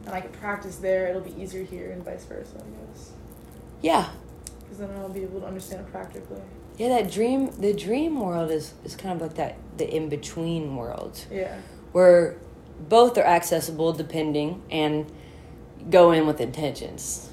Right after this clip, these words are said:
Speaker 1: Yeah.
Speaker 2: Always. That's what these fuckboys are, are, oh, so Oh, so lacking of this intentions. Like, go in with
Speaker 1: Yeah.
Speaker 2: intent. You're going in. You're going in to meet the ancients at the round table.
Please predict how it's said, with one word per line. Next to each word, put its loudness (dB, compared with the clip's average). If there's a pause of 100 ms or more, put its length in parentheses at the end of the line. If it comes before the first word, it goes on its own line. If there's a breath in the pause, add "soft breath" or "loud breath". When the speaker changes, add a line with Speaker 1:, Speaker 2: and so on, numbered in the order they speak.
(120)
Speaker 1:
Yeah. -10
Speaker 2:
Always. -8 (260)
That's -4
what -2
these -4
fuckboys -6
are, -8 (800 loud breath)
are, -6 (160)
oh, 0
so -4 (880 loud breath)
Oh, 0
so -2
lacking -4 (200)
of -10
this -6
intentions. -8
Like, -6
go 6
in 0
with 0
Speaker 1:
Yeah. 0
Speaker 2:
intent. -4
You're 4
going 0
in. 0
You're -4
going -2
in -2
to -8
meet -2
the -4 (100)
ancients -2 (360 loud breath)
at 0
the 2
round 0
table. 0